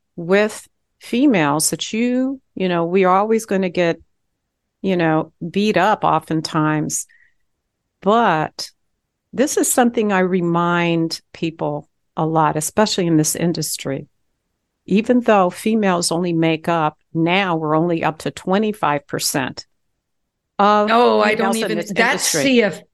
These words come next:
Speaker 2: that's the C F P industry, is twenty-five. We're still around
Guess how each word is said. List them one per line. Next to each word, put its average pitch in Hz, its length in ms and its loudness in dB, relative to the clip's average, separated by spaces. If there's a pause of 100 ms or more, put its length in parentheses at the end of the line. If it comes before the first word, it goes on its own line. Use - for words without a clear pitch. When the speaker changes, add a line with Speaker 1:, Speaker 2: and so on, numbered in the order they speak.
Speaker 2:
that's 240 260 0
the 226 120 2
C 202 280 4
F 175 180 -2
P 240 240 6
industry, 147 680 0 (280)
is 170 140 -8
twenty-five. 180 600 2
We're 190 240 4
still 214 400 4
around 180 600 2